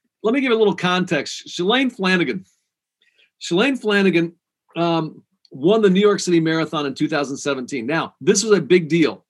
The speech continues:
and she's a great example of a hero maker. But this was a big deal because no female American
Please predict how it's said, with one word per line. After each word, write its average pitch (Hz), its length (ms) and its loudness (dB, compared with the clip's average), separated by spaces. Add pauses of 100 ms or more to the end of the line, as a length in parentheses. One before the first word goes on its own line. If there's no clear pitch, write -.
(100)
and 123 100 -10
she's 202 160 -2
a 175 60 4
great 175 180 2
example 147 380 -2
of 123 60 -4
a 120 40 -6
hero 147 220 0
maker. 113 260 -6 (260)
But 147 80 -2
this 170 140 2
was 185 100 4
a 165 40 0
big 175 240 2
deal 170 180 2
because 156 400 -4 (240)
no 190 380 2
female 202 520 -2
American 156 680 -4